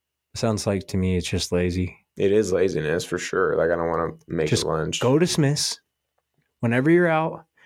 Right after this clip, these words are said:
Speaker 1: buy some turkey, some bread.
Speaker 2: Mm-hmm.
Speaker 1: You have mustard here. You got mayo here.
Speaker 2: I mean, I guess it would save money too, 'cause
Speaker 1: You're spending ten dollars a day.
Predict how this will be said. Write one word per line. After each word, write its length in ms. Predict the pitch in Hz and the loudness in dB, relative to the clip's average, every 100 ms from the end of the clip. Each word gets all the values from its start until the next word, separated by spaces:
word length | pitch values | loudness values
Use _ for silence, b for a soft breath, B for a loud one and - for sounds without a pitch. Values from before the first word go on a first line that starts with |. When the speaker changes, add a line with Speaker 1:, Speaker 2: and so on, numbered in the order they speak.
| b | b
Speaker 1:
buy 140 | 208 143 | -4 0
some 180 | 202 190 | 2 4
turkey, 540 | 180 165 175 170 165 127 | 4 4 4 2 0 -6
some 240 | 135 160 139 | 0 2 4
bread. 360 | 147 143 139 | 4 4 2
Speaker 2:
Mm-hmm. 280 | - 147 - - | -4 -12 -12 -2
Speaker 1:
You 120 | 95 | 0
have 140 | 123 160 | 2 2
mustard 460 | 180 170 175 156 | 2 2 2 2
here. 460 | 135 139 139 131 _ _ _ _ | 2 2 2 0 _ _ _ _
You 80 | - | -4
got 160 | 123 185 | 0 2
mayo 340 | 175 165 147 | 2 4 4
here. 400 | 127 139 139 127 - | 4 2 2 0 -4
Speaker 2:
I 40 | |
mean, 160 | 104 110 | -2 0
I 60 | 104 | 2
guess 200 | 120 98 | 0 2
it 60 | |
would 180 | 95 90 | 2 2
save 160 | 87 82 | -2 -2
money 220 | 87 82 | -4 -4
too, 220 | 87 80 | -2 -4
'cause 340 | 80 87 - - B 247 B B 247 B B B B _ _ _ _ _ _ | -2 -4 -4 -8 B -18 B B -20 B B B B _ _ _ _ _ _
Speaker 1:
You're 100 | 170 | -2
spending 320 | 160 220 185 139 | 2 2 2 2
ten 220 | 185 185 | 2 2
dollars 300 | 180 175 151 | 4 4 4
a 60 | |
day. 460 | 131 170 190 - | 2 2 2 0